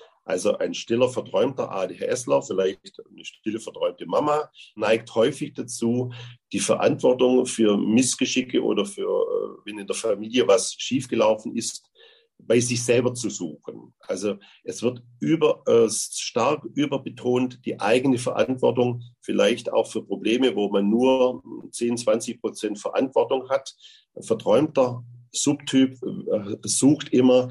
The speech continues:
die Verantwortung bei sich selber. Der andere Subtyp, der Extrovertierte, der, äh, laute Zappel-Philipp,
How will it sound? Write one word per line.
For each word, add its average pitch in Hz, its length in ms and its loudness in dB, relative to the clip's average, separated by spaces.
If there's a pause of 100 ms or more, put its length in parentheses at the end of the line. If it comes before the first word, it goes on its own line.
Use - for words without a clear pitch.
(260)
die 107 60 2
Verantwortung 104 600 2
bei 92 160 4
sich - 300 -8
selber. 127 520 2 (340)
Der 135 140 -2
andere 151 280 2
Subtyp, 104 720 -2
der - 180 0
Extrovertierte, 101 880 -2
der, 82 640 2
äh, 82 40 -10
laute 101 460 0
Zappel-Philipp, 127 760 -6